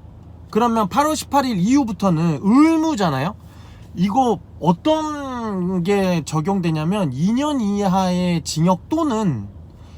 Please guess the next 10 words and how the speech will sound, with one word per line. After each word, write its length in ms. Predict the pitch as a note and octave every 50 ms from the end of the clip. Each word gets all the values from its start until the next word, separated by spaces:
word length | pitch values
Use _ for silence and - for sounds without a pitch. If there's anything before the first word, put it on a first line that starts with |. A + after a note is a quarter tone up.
| - - -
이천만 500 | D#3+ F3 E3+ - B3+ C#4 C4+ C4 B3+ A#3+
원 180 | A#3 G#3 F3
이하의 340 | D3 D3 E3 E3+ E3+ E3 D#3+
벌-, 320 | - - C#3+ C3+ C3+ D3 C#3+ - - -
벌금이에요. 880 | - D3 C#3+ E3+ F3 G3+ A3+ G3 D3+ A#2+ A2+ A2 A2 A#2 A2+ G2 F#2+ F#2+ - - - - - - - - - - - - - - - - - - - - - - - - - - - - -
진짜 480 | - - - A#3 A#3 F3+ - - C4+ A3
범법자를 1120 | E3+ - E3+ E3 - - A#3 B3 F#3 - - - - B3 A#3+ A3+ A3 G#3+ G#3 G#3 A3 A3 F#3
만드는 520 | - - D3 D3+ E3 E3 A3 A3 G#3 F#3
거예요, 120 | C3+ A#2+
정말로. 880 | G#2+ - - A#2 B2 C3 C#3+ E3 F3 D3 A#2 A2 G#2+ A2 G#2+ G#2 G2 F#2+